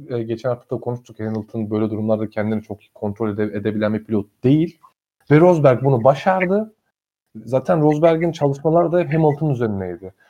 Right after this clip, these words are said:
İşte yarışlarda Hamilton'ın taktikleri üzerine, Hamilton'ın stilleri üzerine vesaire bunların üzerine çokça çalıştığını görüyorduk Rosberg'in diğer pilotlardan daha fazla şekilde. Hmm.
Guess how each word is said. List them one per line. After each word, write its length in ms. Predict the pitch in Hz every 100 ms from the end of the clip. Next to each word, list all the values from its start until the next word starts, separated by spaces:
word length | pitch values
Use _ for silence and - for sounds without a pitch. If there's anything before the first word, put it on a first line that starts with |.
| _ _
İşte 160 | _ 139
yarışlarda 680 | 120 131 143 - 160 151 151
Hamilton'ın 420 | 151 156 143 156 143
taktikleri 580 | 147 143 143 - 147
üzerine, 680 | 143 139 143 139 139 139 123
Hamilton'ın 400 | 127 135 139 143
stilleri 560 | 135 107 - 117 120 131
üzerine 600 | 135 143 135 139 139 135 - _ _ _
vesaire 560 | 120 120 151 143 170 127
bunların 420 | 127 120 139 160
üzerine 240 | 143 139
çokça 400 | 123 107 - 107 98
çalıştığını 560 | 107 95 - 101 104 95
görüyorduk 440 | 90 85 85 85
Rosberg'in 600 | 92 90 90 90 95 95
diğer 280 | 104 101 101
pilotlardan 720 | 104 92 _ 98 92 95 90
daha 180 | 90 92
fazla 260 | 92 85
şekilde. 500 | 82 - - _ 175 185 _ _ _ _ _ _ _ -
Hmm. 300 | 110 107